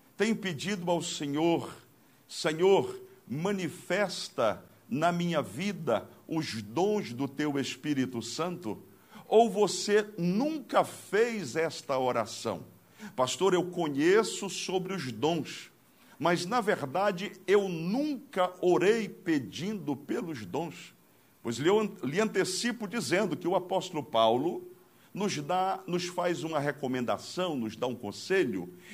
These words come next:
Ele diz, "Procurai com zelo os melhores dons, principalmente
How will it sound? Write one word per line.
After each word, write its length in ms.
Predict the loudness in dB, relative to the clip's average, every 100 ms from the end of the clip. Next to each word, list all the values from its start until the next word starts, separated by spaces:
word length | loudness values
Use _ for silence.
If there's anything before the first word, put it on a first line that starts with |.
| -6
Ele 200 | 0 0
diz, 320 | 0 -4 -6 -10 -20 _
"Procurai 960 | 4 6 6 4 4 8 8 6 2 -6 -16 _ _ _
com 260 | 2 4 4
zelo 880 | 0 -2 4 4 4 0 -2 -2 -6 -16 -20 -6
os 240 | 0 0 2
melhores 800 | 4 4 4 4 4 2 -2 2
dons, 580 | 2 2 -2 -8 -12 -18 _ _ _ _ _
principalmente 1800 | 2 2 2 0 0 2 0 4 6 6 4 0 0 0 -4 -6 -6